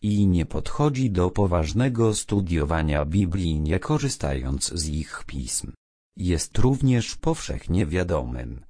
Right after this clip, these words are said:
że katolickie tłumaczenia Biblii są zaprojektowane w ten sposób,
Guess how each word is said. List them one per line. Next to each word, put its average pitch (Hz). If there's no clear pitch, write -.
że 80
katolickie 87
tłumaczenia 101
Biblii 87
są 90
zaprojektowane 92
w -
ten 135
sposób, -